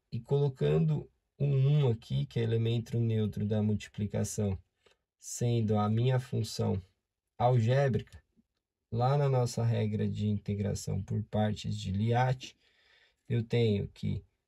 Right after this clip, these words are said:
quem vem primeiro, a inversa, né,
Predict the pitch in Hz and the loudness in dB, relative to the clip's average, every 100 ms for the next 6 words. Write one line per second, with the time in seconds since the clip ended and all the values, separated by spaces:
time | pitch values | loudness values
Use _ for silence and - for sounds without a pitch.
0 | _ _ _ _ _ _ 123 127 120 117 | _ _ _ _ _ _ 0 0 0 -2
1 | 110 110 113 123 143 131 104 - _ _ | -2 0 0 2 2 2 -2 -6 _ _
2 | 101 104 113 113 107 120 139 135 - _ | -4 0 0 0 0 2 2 0 -6 _
3 | _ _ _ _ _ _ _ - 101 - | _ _ _ _ _ _ _ -6 -6 -6